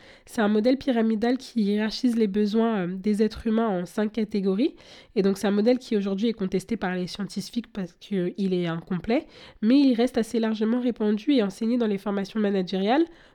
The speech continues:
notamment pour aider les managers à comprendre, bah, les autres et à mener, euh, et à diriger leurs équipes. Et de ce point de vue-là, je pense que c'est un outil qui reste intéressant à analyser.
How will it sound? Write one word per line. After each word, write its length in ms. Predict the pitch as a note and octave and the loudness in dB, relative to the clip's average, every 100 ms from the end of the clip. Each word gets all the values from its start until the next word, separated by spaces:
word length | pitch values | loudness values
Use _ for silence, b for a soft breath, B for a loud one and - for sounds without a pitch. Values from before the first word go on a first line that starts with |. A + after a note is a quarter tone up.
| - | 2
notamment 440 | A3 A3+ A#3 B3+ | 4 4 4 2
pour 160 | C4+ A3 | 2 0
aider 200 | G3+ A3 | 0 0
les 80 | G#3+ | 0
managers 500 | G3+ G#3+ G#3 G3 B3 | 0 0 -2 -2 -2
à 80 | G#3+ | -2
comprendre, 440 | G#3+ G3+ - A3+ | -2 -6 -2 -2
bah, 120 | G#3 F#3 | -2 -2
les 340 | F#3 F3+ F3 | -2 -4 0
autres 220 | F4+ - - B B | 0 0 -18 B B
et 140 | A3 | 0
à 80 | A#3 | 2
mener, 460 | G#3 G3 G3+ B3 A3+ | 2 2 4 4 2
euh, 180 | F3 F3+ | -2 -4
et 80 | G#3 | -2
à 80 | F#3 | 0
diriger 340 | F#3 A3+ A3 | 0 0 2
leurs 200 | C4+ A3+ | 2 0
équipes. 300 | F#3+ - - - - b b b b | -2 -6 -16 -16 -20 b b b b
Et 80 | |
de 60 | F#3+ | 0
ce 80 | A#3 | 0
point 180 | G#3+ G#3 | 0 -2
de 60 | |
vue-là, 220 | G3+ G#3 | 0 -2
je 80 | B3+ | -4
pense 140 | - - | -6 -6
que 120 | G3 | -6
c'est 100 | - | -4
un 160 | F#3 | -4
outil 240 | F#3+ F3+ B3+ | -6 -4 -4
qui 140 | A#3 | -2
reste 180 | A3 - | -4 -2
intéressant 500 | F#3 G3 F#3+ - B3+ | -4 -2 -4 -2 -2
à 60 | G3+ | -2
analyser. 600 | G#3 A3 A3+ F3+ E3+ - | -4 -2 -2 -2 -8 -12